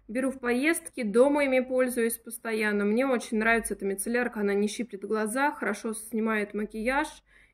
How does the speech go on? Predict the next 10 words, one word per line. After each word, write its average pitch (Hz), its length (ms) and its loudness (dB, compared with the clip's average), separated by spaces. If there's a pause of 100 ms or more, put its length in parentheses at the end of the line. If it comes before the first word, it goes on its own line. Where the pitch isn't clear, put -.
(120)
не 220 140 -4
размазывает 233 760 4
ничего, 220 380 -2
даже 226 240 -2
с - 80 -6
водостойкими 208 600 -4
тушами 240 340 -4
справляется 208 680 -4
на 190 160 2
отлично. 190 640 -8